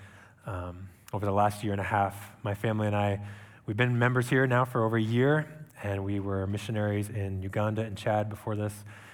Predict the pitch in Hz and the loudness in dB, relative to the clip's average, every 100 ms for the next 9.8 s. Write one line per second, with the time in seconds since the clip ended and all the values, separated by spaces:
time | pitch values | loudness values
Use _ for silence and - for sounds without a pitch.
0 | - 107 104 110 110 107 104 101 127 117 | -12 -6 2 4 4 2 0 0 0 2
1 | 110 104 120 113 107 - - - - _ | 2 2 4 4 2 -6 -20 -20 -20 _
2 | _ _ - 110 107 101 - 123 113 120 | _ _ -8 0 0 0 2 2 4 4
3 | 107 101 - - - - - - - _ | 4 2 -6 -16 -18 -20 -20 -20 -20 _
4 | _ _ - 127 123 123 - 147 123 117 | _ _ 2 6 6 4 0 2 4 6
5 | 135 120 - - - - - 135 110 110 | 6 4 0 -12 -12 -12 -2 2 4 4
6 | 107 107 - - - - _ _ - - | 0 -2 -8 -18 -20 -20 _ _ -12 -12
7 | - - - _ _ - 160 170 131 113 | -12 -20 -20 _ _ 2 4 4 4 0
8 | 110 98 123 107 101 - - - - _ | -2 2 4 4 2 -10 -16 -18 -20 _
9 | _ _ _ _ 113 110 120 107 | _ _ _ _ -2 2 2 0